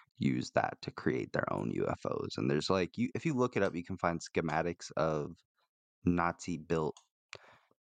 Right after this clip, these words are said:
U F Os, uh, if you could call 'em that. It's just like a, it, what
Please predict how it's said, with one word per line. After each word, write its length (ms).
U 220
F 180
Os, 280
uh, 140
if 160
you 80
could 180
call 220
'em 100
that. 200
It's 100
just 180
like 160
a, 260
it, 160
what 180